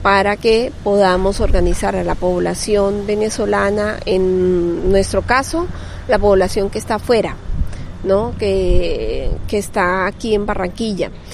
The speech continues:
Igualmente, ¿qué queremos hacer? Eh,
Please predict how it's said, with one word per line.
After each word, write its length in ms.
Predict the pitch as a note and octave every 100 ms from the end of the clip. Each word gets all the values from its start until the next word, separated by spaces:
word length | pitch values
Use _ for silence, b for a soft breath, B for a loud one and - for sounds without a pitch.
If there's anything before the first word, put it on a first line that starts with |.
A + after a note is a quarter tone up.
| B B B B
Igualmente, 800 | A#3 A3+ A3+ A#3+ B3 B3+ B3 -
¿qué 120 | B3
queremos 480 | B3 B3 A#3+ A3+ B3
hacer? 480 | G3 G3 B3 A3 D#3+ F3+ F#3
Eh, 800 | - G3 G3 F#3+ F#3+ F#3 F3+ B2+